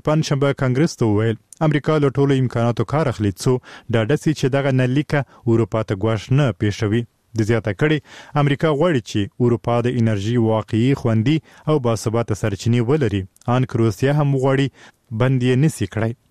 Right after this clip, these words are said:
دغه نل لیکې چې د بالتیک سمندرګي په تل کې تیریږي، له اوکراینې په تاویدو جرمني ته د روسیې د ګازو صادرات دوه برابره زیاتوي.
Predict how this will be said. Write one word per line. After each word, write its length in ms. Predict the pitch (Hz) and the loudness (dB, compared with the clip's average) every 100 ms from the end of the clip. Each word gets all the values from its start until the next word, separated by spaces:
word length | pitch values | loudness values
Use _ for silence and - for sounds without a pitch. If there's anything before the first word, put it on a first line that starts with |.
| _ - | _ -2
دغه 160 | 120 123 | 0 2
نل 120 | 113 113 | 2 0
لیکې 200 | 147 - | 0 -2
چې 120 | - 135 | 0 0
د 100 | 120 | 0
بالتیک 300 | 120 - 131 | 0 -2 -4
سمندرګي 540 | 139 127 117 117 117 123 | 0 2 2 0 -2 -2
په 80 | 113 | -2
تل 120 | 127 120 | -2 -2
کې 80 | 117 - | -2 0
تیریږي، 400 | 123 156 120 104 92 - 110 | 2 2 0 -2 -4 -2 0
له 100 | 113 | 0
اوکراینې 420 | - 117 120 120 117 | 0 0 0 0 -2
په 60 | - | -2
تاویدو 360 | 107 104 110 151 - - - - | 0 0 2 0 -2 -16 -4 0
جرمني 340 | 131 131 160 - | 2 2 2 0
ته 60 | 107 92 _ 123 | -4 -6 _ 0
د 100 | 113 | 2
روسیې 300 | 113 - 156 | 2 0 0
د 80 | 151 139 | 2 2
ګازو 320 | 143 135 143 - | 2 2 0 2
صادرات 420 | 113 104 117 - - - - 107 | -2 0 -2 -4 -14 -20 -4 0
دوه 100 | 147 117 | 2 0
برابره 400 | 110 101 107 113 143 104 | -2 -2 -2 -2 -2 -2
زیاتوي. 440 | 104 101 - 101 | 0 -2 -2 -2